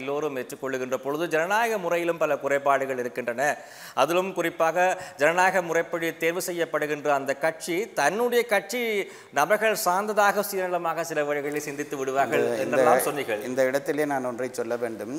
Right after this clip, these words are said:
Speaker 2: ஜனநாயகத்தில் இருந்த குறைபாடுகள் சொன்னேன். அதுபோலவே முடியாட்சியிலும் ஒரு குறைபாடு, பெரிய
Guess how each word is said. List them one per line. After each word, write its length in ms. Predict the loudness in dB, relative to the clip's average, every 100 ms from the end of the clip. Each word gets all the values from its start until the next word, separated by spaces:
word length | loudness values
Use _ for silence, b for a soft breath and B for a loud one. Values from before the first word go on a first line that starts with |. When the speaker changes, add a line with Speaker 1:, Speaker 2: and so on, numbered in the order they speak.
| -10 -10
Speaker 2:
ஜனநாயகத்தில் 760 | -6 -4 -2 -2 -6 -8 -10 -8
இருந்த 240 | -8 -6 -4
குறைபாடுகள் 600 | -2 0 0 0 -6 -6
சொன்னேன். 340 | -10 -10 -8 -6
அதுபோலவே 480 | -6 -2 0 0 -2 -4
முடியாட்சியிலும் 720 | -4 4 4 4 -2 -4 -4 -4
ஒரு 100 | -6 -4
குறைபாடு, 400 | -2 2 2 0 -2 -6
பெரிய 240 | -2 0